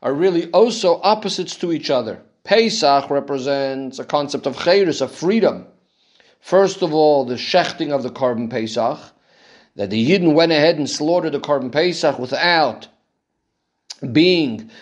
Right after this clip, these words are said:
afraid of the Egyptians that will see that they are slaughtering their idols. So this is a concept of freedom, of Chayrus, as well as the eating of the Korban Pesach. As we know, we have to eat it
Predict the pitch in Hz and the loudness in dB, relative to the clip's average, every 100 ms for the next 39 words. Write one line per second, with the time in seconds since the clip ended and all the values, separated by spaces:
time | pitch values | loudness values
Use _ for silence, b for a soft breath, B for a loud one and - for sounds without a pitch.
0 | B - - 139 160 180 160 127 143 135 | B -14 -8 2 4 6 4 2 0 0
1 | 117 185 190 - 165 139 107 104 - B | 2 2 2 -2 -2 -2 -6 -10 -18 B
2 | B - 139 131 117 185 175 151 123 160 | B -2 -2 -2 -2 0 2 2 2 2
3 | 170 143 - - 151 170 156 139 123 113 | 4 2 0 -4 -2 0 0 -2 -2 -2
4 | 123 165 147 131 117 107 101 117 - - | 2 4 4 2 0 -2 -8 -12 -16 -20
5 | - b b - 101 113 170 147 165 170 | -20 b b -18 -8 -4 -2 0 -2 2
6 | 190 233 226 180 196 - 214 262 240 151 | 2 2 -4 -6 -6 -6 -6 -4 -2 -4
7 | 147 - 220 233 165 - - - - 135 | -2 2 2 2 -4 -10 -16 -16 -6 -4
8 | 120 156 180 160 127 127 151 156 151 147 | 0 2 2 0 -4 -6 -4 -2 -2 -2
9 | 147 147 151 143 156 147 143 147 117 110 | -2 0 0 0 -2 -2 -2 -6 -6 -8
10 | 123 156 160 135 139 165 165 240 196 175 | -2 -2 0 0 -2 -4 -4 2 2 2
11 | 170 | -6